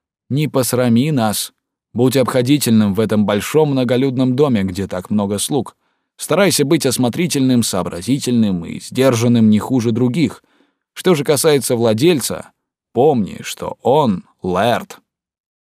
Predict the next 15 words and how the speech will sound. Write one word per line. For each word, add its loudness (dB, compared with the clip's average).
Лэрд -2
в -14
Шотландии — 0
то 0
же, 0
что -4
лорд 0
в -4
Англии. -6
«Скажу 0
тебе 0
только, 0
воздай 0
всякому 0
должное. 0